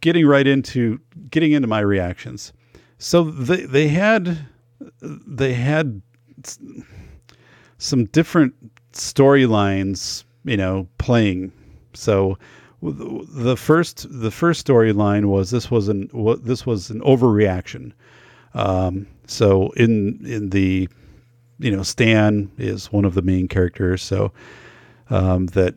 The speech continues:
Stan's mom, Sharon, you know, this was an, uh, hormonal, this was emotional, this was just an overreaction. So she's,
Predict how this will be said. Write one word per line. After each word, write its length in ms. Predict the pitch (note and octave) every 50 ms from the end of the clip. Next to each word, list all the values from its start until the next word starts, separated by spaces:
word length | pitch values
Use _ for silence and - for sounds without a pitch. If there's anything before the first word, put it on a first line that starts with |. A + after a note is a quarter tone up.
| _ -
Stan's 540 | - - - - B2 A#2+ B2 B2+ B2+ A2+ G2
mom, 400 | G#2 G#2+ G#2+ G#2 G#2 G#2 G#2 G2+
Sharon, 460 | F#2+ - G#2+ G#2 G#2 G2+ G2+ G2+ G2+
you 100 | G2+ G2
know, 100 | F#2+ F#2+
this 280 | F2+ F#2+ G2 - - -
was 320 | G2 F#2 F2+ F2 - -
an, 100 | - F#2+
uh, 400 | F#2 F#2 - - - - - G#2+ -
hormonal, 680 | - - A#2 G#2 F#2+ G2+ A2+ A#2+ A#2 A2+ A2 A2 G#2
this 160 | G2+ F#2 -
was 160 | - G#2 F#2+ F#2
emotional, 680 | F#2 F#2+ G2+ A2 A2+ G#2 - - A2+ G#2 G2+ F#2+ F#2+
this 200 | F#2+ F#2+ - -
was 80 | A2+ -
just 180 | - C#3 -
an 80 | - -
overreaction. 880 | - A#2 B2 A2+ A2+ G#2+ G2 F#2+ F2+ F2 E2+ F2 - - - - A#2 -
So 220 | - - F#2+ F#2
she's, 400 | F#2+ - - G#2 F#2+ F2 - -